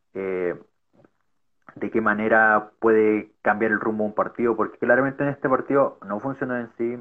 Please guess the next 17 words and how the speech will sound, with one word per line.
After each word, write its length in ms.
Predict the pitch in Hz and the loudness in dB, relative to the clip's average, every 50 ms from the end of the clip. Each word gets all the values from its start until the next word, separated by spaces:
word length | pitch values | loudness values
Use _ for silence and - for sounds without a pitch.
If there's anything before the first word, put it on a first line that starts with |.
| - - _ _ _ | -14 -20 _ _ _
intentar 480 | - 104 101 - - 101 98 104 104 - | -16 -16 -14 -12 -12 -8 -6 -6 -4 -2
cambiar 360 | 110 104 101 104 104 104 - - - - - - _ - | -4 -4 -2 -2 -2 -2 -4 -8 -16 -20 -20 -20 _ -6
la 140 | 90 92 - | -4 -2 0
tónica 520 | 123 127 127 110 104 - 110 117 120 113 | 2 0 0 -2 -2 0 0 0 0 0
a 60 | 113 | -2
través 220 | 110 110 107 110 107 | -2 -2 -2 0 0
de 60 | 107 | 0
la 100 | 107 107 | 0 0
táctica, 480 | 120 113 - - 123 - 135 135 131 - - - - _ _ | 0 -2 -4 -6 -6 -4 -4 -4 -4 -6 -16 -20 -20 _ _
pero 140 | - 107 101 | -10 -8 -6
en 80 | 104 104 | -4 -2
otro 180 | 104 104 101 98 | -2 -2 -4 -4
quizás 300 | 95 98 - 101 90 - | -6 -6 -4 -4 -4 -4
puede, 300 | - 95 95 92 92 87 - _ _ - _ _ _ _ _ _ _ _ | -4 -4 -2 -2 -2 -4 -8 _ _ -20 _ _ _ _ _ _ _ _
puede 260 | - 101 98 95 95 | -6 -6 -4 -6 -6
funcionar. 640 | - - 95 92 - - 123 123 123 123 123 117 | -8 -10 -16 -18 -10 -4 0 2 4 4 4 4
Eh, 340 | 110 104 101 98 95 92 - | 2 0 -2 -2 -4 -6 -10